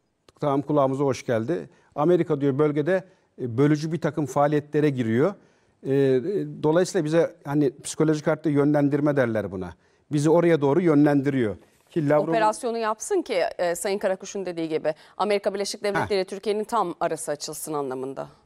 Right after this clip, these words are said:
Speaker 1: Hem o var hem de batıya bulaşma, doğuyla uğraş sen.
Speaker 2: Hmm.
Speaker 1: Şimdi bakın aynen şöyle diyor Lavrov. Hala kimsenin oraya çağırmadığı ülkelerin ordularının birlikleri var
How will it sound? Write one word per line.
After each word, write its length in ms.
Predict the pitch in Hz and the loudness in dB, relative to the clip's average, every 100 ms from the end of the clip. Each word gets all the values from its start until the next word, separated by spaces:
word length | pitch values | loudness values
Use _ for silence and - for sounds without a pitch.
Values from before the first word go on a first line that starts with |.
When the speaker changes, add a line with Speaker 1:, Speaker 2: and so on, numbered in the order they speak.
| _ | _
Speaker 1:
Hem 280 | - 139 208 | -6 0 2
o 100 | 190 | 4
var 160 | 208 254 | 4 0
hem 320 | 123 143 208 196 | -4 -4 -2 0
de 240 | 233 180 _ _ _ _ - | -2 -4 _ _ _ _ -4
batıya 420 | 156 175 214 180 | -2 0 0 2
bulaşma, 480 | 185 240 - - 247 - | 2 0 -2 -6 -6 2
doğuyla 300 | 240 247 214 | 4 4 4
uğraş 260 | 139 120 - | 4 2 0
sen. 220 | - 85 - - | -8 -12 -14 -14
Speaker 2:
Hmm. 100 | 180 160 147 151 135 | -10 -10 -12 -16 -4
Speaker 1:
Şimdi 200 | 185 202 | 0 2
bakın 260 | 208 156 - _ - | 2 -2 -4 _ -4
aynen 260 | 175 247 220 | -2 0 -2
şöyle 320 | - 202 196 | -2 0 2
diyor 140 | 147 | 2
Lavrov. 360 | 117 110 107 98 - | 2 2 0 -4 -8
Hala 420 | - 156 240 233 156 | -4 0 2 0 -4
kimsenin 380 | 226 202 196 | -6 -4 -2
oraya 240 | 185 185 190 | 0 0 -2
çağırmadığı 600 | - 165 208 202 151 135 | 0 2 2 0 -2 -2
ülkelerin 560 | 151 147 160 175 185 | -4 -2 -2 0 0
ordularının 600 | 170 165 160 170 165 202 | 0 0 2 0 2 0
birlikleri 460 | 160 165 160 175 165 | 0 -2 0 2 4
var 160 | 127 | 2